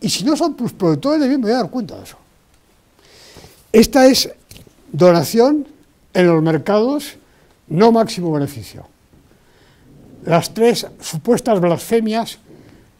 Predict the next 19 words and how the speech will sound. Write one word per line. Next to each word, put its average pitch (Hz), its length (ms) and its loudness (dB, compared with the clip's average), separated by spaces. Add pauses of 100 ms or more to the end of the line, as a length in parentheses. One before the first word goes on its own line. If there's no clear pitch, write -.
de, 170 360 2 (320)
de 165 200 0
la, 156 260 2 (680)
del 185 160 2
magisterio 180 600 2
de 151 60 0
la 120 60 -6
Iglesia. - 400 -16 (1900)
Totalmente. 165 500 -12
Primero, 160 360 -2 (880)
responden 147 540 -2 (420)
justamente 180 800 2 (360)
a 139 140 -4
qué 202 260 6
es 180 100 4
bueno 180 280 4
para 180 180 2
el 196 80 6
hombre, 269 380 2